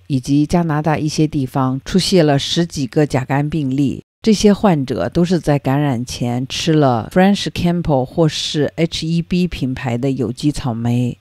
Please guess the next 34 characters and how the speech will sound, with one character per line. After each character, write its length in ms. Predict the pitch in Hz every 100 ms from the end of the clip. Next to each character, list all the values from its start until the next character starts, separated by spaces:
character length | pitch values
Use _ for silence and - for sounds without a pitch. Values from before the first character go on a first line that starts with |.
| _ _
目 160 | 208 185
前 340 | - 160 151
仍 120 | 180
然 200 | 185 147
在 160 | 143 147
调 200 | 151 131
查 240 | 131 123
中， 320 | 123 135 135 - -
具 120 | -
体 200 | 156 139
原 200 | 131 135
因 160 | 143 151
还 180 | 127 139
不 140 | 156
清 340 | - - 180
楚。 300 | 175 - 82 - _ _ _ _ _ _ _ _ -
其 180 | -
实 300 | 196 - 143
过 200 | 147 202
去 380 | 185 - - 180
我 160 | 147 131
们 160 | 139
也 160 | 151 131
时 200 | - -
不 100 | 139
时 220 | 165 -
会 200 | 135 151
听 240 | 135 - 156
到 160 | 151
类 160 | 131 147
似 220 | 139 151
的 120 | 131
新 320 | 131 - 139
闻， 320 | 131 123 123